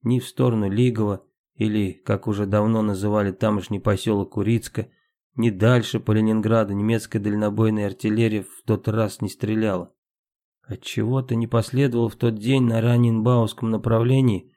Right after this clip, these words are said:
после столь массированной огневой атаки и наземная атака со стороны неприятеля. Будильник сработал в пять утра.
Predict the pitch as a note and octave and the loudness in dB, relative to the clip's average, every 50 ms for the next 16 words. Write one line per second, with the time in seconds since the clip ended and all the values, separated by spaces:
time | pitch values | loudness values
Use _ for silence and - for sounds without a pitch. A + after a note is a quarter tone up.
0 | _ _ - A#2 G#2+ - - A2 G#2 - - B2+ A2+ G#2+ A2 A2 G#2+ - - B2+ | _ _ -2 -2 -2 0 0 -2 0 0 0 0 2 2 0 0 0 0 2 2
1 | A#2+ A2+ A2 G#2+ G#2+ G2+ G#2 A2 A2+ A2+ A2+ G#2+ - - - C3+ C3 B2+ - - | 2 4 2 0 0 0 0 0 2 2 2 2 0 0 0 0 0 0 -2 -6
2 | F2+ - _ _ _ _ _ _ _ _ _ _ _ _ _ A2 G2 F#2+ F#2+ G2+ | -8 -8 _ _ _ _ _ _ _ _ _ _ _ _ _ -6 -6 -4 -4 -4
3 | G#2 A2 A2 G#2 A2 B2+ C#3+ C3+ B2+ A2 G2+ G2+ G2+ - - A#2 G#2+ - - F#2 | -2 -2 -2 -2 0 2 4 4 4 4 2 0 -2 0 0 0 0 0 -4 -10
4 | - - - - - F#2+ F#2+ G2 G2+ A2 A2 G#2+ G2+ F#2+ - G2+ G#2 G#2+ G#2+ G2 | -12 -14 -12 -8 -6 -4 -2 -2 -2 -2 -2 -2 -4 -2 -2 0 0 2 2 0
5 | F#2 - - - - - _ _ _ _ _ _ _ _ _ _ _ _ _ _ | -2 -4 -8 -14 -18 -18 _ _ _ _ _ _ _ _ _ _ _ _ _ _
6 | _ _ _ _ _ _ _ _ _ _ _ _ _ _ _ _ _ _ _ _ | _ _ _ _ _ _ _ _ _ _ _ _ _ _ _ _ _ _ _ _
7 | _ _ _ _ _ _ _ _ _ _ _ _ _ _ _ _ _ _ _ _ | _ _ _ _ _ _ _ _ _ _ _ _ _ _ _ _ _ _ _ _
8 | _ _ _ _ _ _ _ _ _ _ _ _ _ _ _ - B2 B2 C3 F3+ | _ _ _ _ _ _ _ _ _ _ _ _ _ _ _ 0 2 2 4 4
9 | F#3 E3+ D#3 D3 - - C3 C3+ C3 C3+ D3+ D3+ - C#3+ B2+ B2 - A2+ A#2 A#2+ | 2 2 2 -2 0 0 2 2 2 2 0 0 0 -2 -4 -2 0 2 2 2
10 | - C3+ B2+ - G2 F#2+ E2 - - | 2 0 0 0 -2 -2 -4 -6 -10